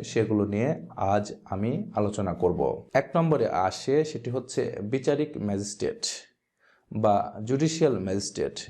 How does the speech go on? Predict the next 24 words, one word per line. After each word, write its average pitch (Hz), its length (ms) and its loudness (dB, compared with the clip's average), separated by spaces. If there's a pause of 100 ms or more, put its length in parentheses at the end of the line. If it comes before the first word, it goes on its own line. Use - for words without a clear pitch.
(200)
নিকট 127 440 2 (180)
অভিযোগ 117 380 0 (180)
দায়ের 92 280 0
করা। 71 260 -4 (380)
প্রথম 147 300 2 (120)
প্রক্রিয়া 147 420 2
হলো, 147 260 2 (220)
কোনো 135 240 0
কারণে 147 420 0 (200)
পুলিশ 120 320 4
যদি 113 320 0
থানায় 107 380 -2
মামলা 101 460 2
নিতে 104 440 0 (240)
না 98 200 -2 (140)
চায়, 117 340 4 (760)
তাহলে 135 420 2 (560)
একজন 123 400 2 (140)
ভালো 117 380 4 (200)
আইনজীবীর 123 720 2 (160)
পরামর্শক্রমে 110 1200 2 (120)
নিকটস্থ 117 580 -2 (280)
বিচারিক 113 500 4
ম্যাজিস্ট্রেট 110 600 2